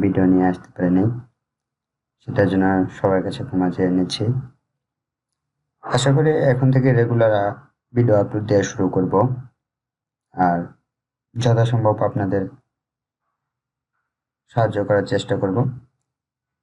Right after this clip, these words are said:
আপনারা যদি পাশে থাকেন তাহলে একটা ভালো কিছু আশা করা যায়। যাই হোক, আজকে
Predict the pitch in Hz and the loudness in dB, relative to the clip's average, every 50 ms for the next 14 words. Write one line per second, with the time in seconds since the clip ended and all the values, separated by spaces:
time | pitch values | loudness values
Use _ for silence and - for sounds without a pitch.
0 | _ _ _ _ _ _ _ _ _ _ - 135 135 - 151 160 160 175 170 170 | _ _ _ _ _ _ _ _ _ _ -6 -2 0 2 2 2 2 2 0 0
1 | 151 - - 135 - - - 143 135 135 123 120 120 123 131 127 123 120 117 117 | 0 0 2 0 2 2 2 2 2 2 2 2 2 2 2 2 2 2 2 2
2 | 113 113 113 113 110 101 - - - _ _ _ _ _ _ _ _ _ _ _ | 2 0 0 0 -2 -2 -6 -10 -20 _ _ _ _ _ _ _ _ _ _ _
3 | _ _ _ _ _ _ _ _ _ _ _ _ _ _ _ _ - 110 104 92 | _ _ _ _ _ _ _ _ _ _ _ _ _ _ _ _ -4 -2 -2 0
4 | 101 104 101 104 95 92 92 - - - 92 90 - 98 92 85 90 87 87 85 | 2 2 2 2 0 0 -4 0 2 2 2 0 0 -4 -4 -2 0 0 0 0
5 | 90 101 120 120 120 - - _ _ _ _ _ _ _ _ _ _ _ _ _ | 0 0 0 -2 -4 -8 -12 _ _ _ _ _ _ _ _ _ _ _ _ _
6 | _ _ _ _ _ _ _ _ _ _ _ _ _ _ - 127 135 143 151 156 | _ _ _ _ _ _ _ _ _ _ _ _ _ _ -4 0 2 4 4 4
7 | 151 143 135 139 - - _ _ _ _ _ _ _ _ _ _ _ _ _ _ | 2 2 0 -4 -10 -16 _ _ _ _ _ _ _ _ _ _ _ _ _ _
8 | _ _ _ _ - 123 135 139 135 139 131 - 180 175 170 165 170 | _ _ _ _ 0 2 2 2 2 0 -4 -2 0 0 2 2 2